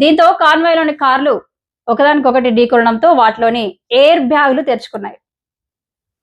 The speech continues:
అందులో కరుణాకర్ అనే వ్యక్తికి స్వల్పగా, కరుణాకర్ అనే వ్యక్తికి స్వల్పంగా గాయాలయ్యాయి.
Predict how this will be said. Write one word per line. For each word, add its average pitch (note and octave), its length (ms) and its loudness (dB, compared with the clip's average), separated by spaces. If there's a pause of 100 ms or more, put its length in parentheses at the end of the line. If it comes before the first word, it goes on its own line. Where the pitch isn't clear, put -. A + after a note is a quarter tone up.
(2500)
అందులో C#4 240 4 (160)
కరుణాకర్ D#4+ 460 0
అనే D#4 140 0
వ్యక్తికి D#4 320 -2 (100)
స్వల్పగా, D4 640 0 (1500)
కరుణాకర్ E4 400 2
అనే E4 100 2
వ్యక్తికి D#4+ 380 -2
స్వల్పంగా D#4 500 2
గాయాలయ్యాయి. C#4+ 600 2